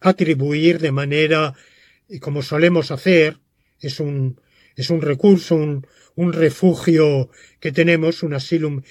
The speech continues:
ignorantiae, que de-, que diría, eh, Spinoza, no lo pode-, no podemos atribuirlo a, de su conducta exclusivamente al instinto.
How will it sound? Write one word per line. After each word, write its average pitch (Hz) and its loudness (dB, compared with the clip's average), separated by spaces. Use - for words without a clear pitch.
ignorantiae, 151 -2
que 147 -6
de-, 127 -8
que 139 -4
diría, 135 0
eh, 131 0
Spinoza, 160 -2
no 190 4
lo 190 6
pode-, 165 0
no 170 0
podemos 175 -2
atribuirlo 143 -2
a, 139 -4
de 135 -4
su 156 -4
conducta 151 -4
exclusivamente 156 -2
al 147 -6
instinto. 131 -2